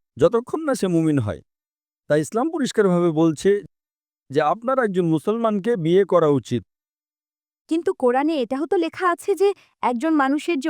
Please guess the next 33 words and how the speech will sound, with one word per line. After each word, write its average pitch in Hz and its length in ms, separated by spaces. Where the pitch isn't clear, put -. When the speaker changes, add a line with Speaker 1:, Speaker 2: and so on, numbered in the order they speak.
Speaker 2:
অভিভাবক 294 480
হয়, 262 240
আর 202 120
যদি 233 240
তারা 208 240
এই 302 100
কথা 302 280
না 226 200
মানে 247 280
যে 220 140
আমি 220 220
একজন 262 320
মুসলমানকে 339 540
বিয়ে 202 220
করি, 165 240
তবে 240 220
এই 285 100
ব্যাপারে 339 320
কি 339 160
করব? 185 280
Speaker 1:
বোন, 190 300
এটা 208 180
কোরআনে 220 380
নয়, 196 180
হাদিসে 190 440
লেখা 151 280
আছে। 123 240
হাদিসে 202 380
লেখা 180 280
আছে 196 260
যে 160 120
বিয়ের 196 320
জন্য 226 220